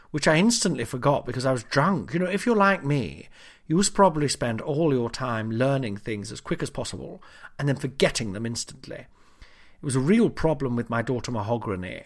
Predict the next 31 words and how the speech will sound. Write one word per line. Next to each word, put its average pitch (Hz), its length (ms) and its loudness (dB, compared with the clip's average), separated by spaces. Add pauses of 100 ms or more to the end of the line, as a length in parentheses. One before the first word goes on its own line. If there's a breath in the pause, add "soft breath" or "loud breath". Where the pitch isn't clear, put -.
actually. - 640 -10 (100)
Mahogany? 110 800 -6
A 123 80 -8
Mahogany. 127 720 -4 (500 soft breath)
A 131 60 -4
real 170 440 4
problem 107 400 -2
because 160 240 -4
I 190 160 4
kept - 320 -4
forgetting 135 380 -4
her 107 200 -4
name. 175 600 0 (1040 soft breath)
And 139 100 -4
she 262 200 2
would 240 100 2
have 135 160 0
a 120 60 -2
massive 160 580 2
tantrum 139 480 -2
about - 420 -10
it. - 280 -14 (320)
This 143 180 -6
was 139 100 -10
when 90 140 -6
she - 100 -12
was - 60 -12
about - 200 -12
seven - 380 -6
or 62 160 -14
oh, - 200 -18